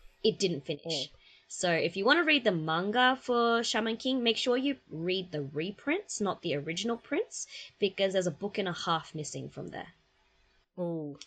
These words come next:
Speaker 2: fair.
Speaker 1: Um, very unhappy, which is why this new season coming up better fulfill that. So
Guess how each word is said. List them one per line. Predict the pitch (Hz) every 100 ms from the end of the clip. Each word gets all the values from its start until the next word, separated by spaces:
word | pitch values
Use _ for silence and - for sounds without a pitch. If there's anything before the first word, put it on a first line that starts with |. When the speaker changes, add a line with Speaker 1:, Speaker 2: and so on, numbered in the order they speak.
| _ _ -
Speaker 2:
fair. | 175 156 175 -
Speaker 1:
Um, | 165 156 147 -
very | - 175 170
unhappy, | 156 165 147 - 143
which | 170
is | 170
why | 180 180 180 175 -
this | 165 -
new | 180 180 175
season | - 165 156 147
coming | 147 143 139
up | -
better | 143 143
fulfill | - 143 - 120
that. | - 76 -
So | - -